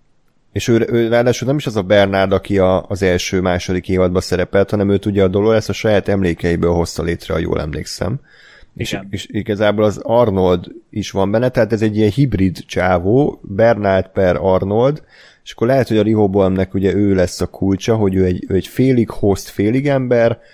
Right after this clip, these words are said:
Speaker 1: és ugye jelenleg nincs más ilyen karakter, akiről tudnánk. Tehát szerintem ez
Speaker 2: Aha.
Speaker 1: az egyetlen, amin elindulhatunk.
Speaker 2: Tehát akkor a Bernardnak a, a Szeráknak kéne, hogy fontos legyen, nem a Doloresnek.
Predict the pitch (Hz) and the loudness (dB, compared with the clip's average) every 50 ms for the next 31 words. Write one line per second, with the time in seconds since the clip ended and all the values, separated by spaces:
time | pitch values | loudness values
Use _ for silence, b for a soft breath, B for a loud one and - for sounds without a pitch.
0 | b b b b b b - - - 101 98 - - 104 98 104 104 104 104 104 | b b b b b b -20 -6 -6 -6 -4 -4 -4 -2 0 2 2 4 4 4
1 | 101 101 101 101 107 107 101 - - 95 90 90 90 - - 92 90 85 82 - | 4 2 2 2 0 0 -2 -2 -2 -2 -2 -2 -2 -2 -2 -2 -2 -2 -2 -4
2 | 90 87 180 - - - 92 85 82 - - 80 85 85 - - - - - 60 | -4 -4 -4 -10 -4 -2 -2 -2 -2 -4 -4 -6 -6 -4 -6 -8 -12 -10 -10 -10
3 | 62 58 - - - _ _ _ _ _ _ - - - - - 95 98 - 92 | -10 -10 -12 -14 -18 _ _ _ _ _ _ -14 -14 -12 -8 -8 -8 -6 -6 -6
4 | 90 90 101 107 104 90 87 85 85 85 - - 90 90 87 90 90 90 98 110 | -2 -2 -2 -2 0 0 0 -2 -2 -4 -6 -4 -4 -4 -2 -2 -2 -2 -2 -2
5 | 120 123 127 123 123 123 127 131 131 123 143 139 135 _ 156 151 147 139 127 127 | -2 -2 -2 0 2 2 2 2 2 2 0 -2 -2 _ -2 0 0 0 0 0
6 | 143 143 139 139 131 139 139 135 139 131 131 139 139 127 131 - 143 135 131 131 | 0 0 2 0 -2 -2 -2 -2 -2 -2 -2 -4 -4 -4 -4 -2 0 2 4 4
7 | 131 131 131 131 139 143 131 131 - _ _ - 143 135 143 139 135 131 135 139 | 4 4 4 4 2 0 -4 -10 -16 _ _ -8 -6 -6 -4 -4 -4 -4 -6 -8
8 | - - 160 156 147 127 - 127 120 107 - _ - 120 110 104 104 107 110 107 | -6 -2 0 0 0 0 -4 -6 -14 -16 -16 _ -12 -10 -10 -10 -10 -12 -14 -14
9 | _ - 107 104 101 - 107 101 - - 113 110 107 113 110 120 117 110 104 98 | _ -14 -14 -14 -12 -14 -14 -14 -12 -12 -10 -8 -6 -6 -6 -4 -6 -6 -8 -8
10 | - 95 92 92 92 90 90 87 - - - _ 82 82 - _ _ _ _ | -8 -10 -10 -10 -14 -16 -18 -20 -20 -20 -20 _ -20 -20 -20 _ _ _ _